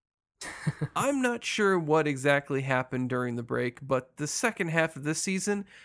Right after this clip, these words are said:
Speaker 2: which I'm thusly dubbing three point five,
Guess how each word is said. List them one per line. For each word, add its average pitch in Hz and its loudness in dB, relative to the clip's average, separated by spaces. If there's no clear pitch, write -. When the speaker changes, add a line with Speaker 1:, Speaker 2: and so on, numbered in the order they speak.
Speaker 2:
which 151 2
I'm 139 4
thusly 156 0
dubbing 123 0
three 135 -2
point 123 -6
five, 120 0